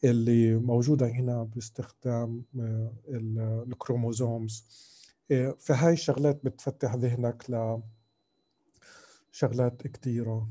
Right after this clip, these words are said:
في هذا الإطار. في عنا موضوع ال-، reinforcement learning، إحنا حنغطيه، لكن هنا في هذه الورقة في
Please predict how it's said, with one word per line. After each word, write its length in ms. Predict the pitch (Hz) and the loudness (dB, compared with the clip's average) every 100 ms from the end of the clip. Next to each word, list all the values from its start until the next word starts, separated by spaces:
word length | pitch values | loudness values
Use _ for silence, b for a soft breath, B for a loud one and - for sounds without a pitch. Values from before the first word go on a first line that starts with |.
| 113 - | -10 -20
في 280 | - 117 | -10 -6
هذا 160 | 117 113 | -4 -6
الإطار. 460 | 127 113 120 113 113 B B B B B _ | -8 -4 -4 -4 -6 B B B B B _
في 180 | - 156 | 0 2
عنا 200 | 151 143 | 4 2
موضوع 540 | 131 127 147 156 139 | 0 0 0 0 -2
ال-، 480 | 139 127 123 120 127 - B B B - 147 139 147 | -2 0 0 2 0 -2 B B B -4 0 2 2
reinforcement 720 | 131 156 147 151 147 - 123 143 | 4 4 4 2 0 0 -2 2
learning، 440 | 143 127 117 113 | 2 2 -2 -6
إحنا 380 | - 147 127 131 | -2 2 2 0
حنغطيه، 680 | - - 123 123 123 147 113 113 110 B B B B B B | -4 -2 2 0 -2 -4 -4 -6 -14 B B B B B B
لكن 260 | 131 131 127 | 0 2 2
هنا 320 | 139 120 143 143 | 2 2 0 -6
في 160 | - 135 | 0 2
هذه 120 | 123 | 2
الورقة 560 | 113 117 117 127 156 160 - - _ _ | 2 2 0 0 -2 -4 -16 -20 _ _
في 420 | _ - 117 120 | _ -4 -4 -4